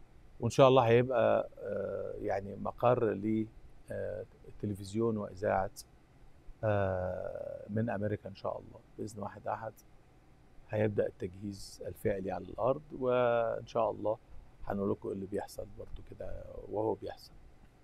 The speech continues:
طيب، مفيش داعي بقى نذيع حاجة دلوقتي عشان الصوت مش هيبقى مظبوط، فناخد أسئلتكم الجميلة. الأول إيه، نسلم على أصدقائنا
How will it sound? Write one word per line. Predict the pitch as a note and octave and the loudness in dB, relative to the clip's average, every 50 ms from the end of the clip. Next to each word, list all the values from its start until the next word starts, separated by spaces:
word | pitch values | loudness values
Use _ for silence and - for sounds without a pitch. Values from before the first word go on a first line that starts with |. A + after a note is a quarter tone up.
| - - - - - - - - - - - - - - - - - - - - | -20 -20 -20 -20 -20 -20 -20 -20 -20 -20 -20 -20 -20 -20 -20 -18 -16 -6 6 10
طيب، | F#3 F3+ D#3+ B2 - - - - - - | 10 12 10 10 4 -2 -18 -16 -8 -6
مفيش | - - D#3 D3 D#3 F3+ D#3 | -6 -4 -2 0 0 4 8
داعي | F3 F3 D#3 | 10 10 12
بقى | D#3 E3+ E3 D3+ | 12 12 10 10
نذيع | C3 A#2 D#3 C#3 | 10 8 6 8
حاجة | C#3 D#3 D#3+ D#3 | 8 8 8 8
دلوقتي | C#3+ C3 B2+ B2+ D3 D3+ - D3 | 8 8 8 8 8 8 8 6
عشان | B2 - - A#2 | 4 6 4 2
الصوت | A2+ A2 - - C#3 - | 2 2 0 -2 -2 -2
مش | C3 A2+ - A#2+ | -2 0 2 2
هيبقى | A#2+ A#2+ A2+ | 2 2 0
مظبوط، | A2 G#2 G2 G2 A#2 D3 F3 F#3 - - - - - - - - - - - - - - | -2 -2 -6 -6 -2 0 0 0 0 -4 -16 -16 -18 -20 -20 -20 -20 -20 -20 -10 0 2
فناخد | B2 C3+ D#3 D#3+ - D3 C3+ A2 - | 6 6 6 6 4 2 2 4 6
أسئلتكم | A#2+ C3+ - - - - - A#2+ A2+ A2 B2 - - - - B2+ B2 A#2+ A#2 A2+ - - - - - - - - - | 4 4 4 2 -6 -2 2 4 6 6 4 2 2 2 6 6 8 8 6 2 0 -4 -10 -16 -20 -20 -18 -10 -6
الجميلة. | A#2 A2+ A#2 A2+ G#2 G2+ G#2 A2 - - - - - C3 A2+ G#2+ G2 F#2+ F#2+ F2+ E2 E2 - | -4 -4 -2 -2 -4 -6 -6 -8 -12 -16 -20 -16 -10 -4 -2 -2 -2 -2 -6 -6 -10 -10 -12
الأول | G#2+ A#2+ C#3 D3+ E3 C3+ A2+ A2+ A#2+ - | -4 2 4 6 6 6 4 4 0 -2
إيه، | B2+ A#2+ B2 A#2+ A2+ | -2 0 2 2 2
نسلم | G#2+ G#2 - A#2 A#2 A2+ G#2 G2 | 0 -2 -2 -2 0 0 0 0
على | F#2 F2+ F2+ | -2 -4 -4
أصدقائنا | F#2+ - - - - - - A#2+ A#2 G#2+ G2 G2+ | -6 -10 -12 -12 -10 0 0 0 2 2 -2 -4